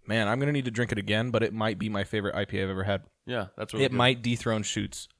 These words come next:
Speaker 1: for me.
Speaker 2: Wow.
Speaker 1: It's that good.
Speaker 2: You gotta try some other Dogfish Head, though, 'cause the Shoots is good all around.
Speaker 1: That's true.
Speaker 2: So.
Speaker 1: But, but I mean, the, the Orange Shoots has always been my favorite
Speaker 2: Absolutely.
Speaker 1: I P A.
Speaker 2: Yep,
Speaker 1: But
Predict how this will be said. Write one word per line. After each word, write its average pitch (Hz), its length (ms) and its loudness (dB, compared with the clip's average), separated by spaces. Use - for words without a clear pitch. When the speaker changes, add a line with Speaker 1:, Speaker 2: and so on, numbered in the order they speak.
Speaker 1:
for - 100 -4
me. - 60 2
Speaker 2:
Wow. 104 720 4
Speaker 1:
It's 110 180 -2
that 107 200 8
good. 98 300 0
Speaker 2:
You 113 100 0
gotta 160 160 6
try 147 200 4
some 117 180 2
other 107 260 4
Dogfish 87 520 -4
Head, 85 120 -6
though, 60 140 -6
'cause 98 160 -6
the 107 160 -2
Shoots 196 320 2
is 95 100 -4
good 110 220 4
all 92 260 4
around. 85 500 -8
Speaker 1:
That's - 160 -4
true. 104 300 -4
Speaker 2:
So. 82 360 -6
Speaker 1:
But, 123 240 2
but 123 140 2
I 135 60 2
mean, 127 200 -2
the, 117 120 0
the 117 160 0
Orange 135 260 2
Shoots - 300 -2
has 101 120 -2
always 98 200 -2
been 95 120 -4
my 90 140 -6
favorite 85 300 -4
Speaker 2:
Absolutely. 92 480 -4
Speaker 1:
I 80 40 -2
P 76 120 -6
A. - 80 -10
Speaker 2:
Yep, 92 120 -6
Speaker 1:
But 95 220 0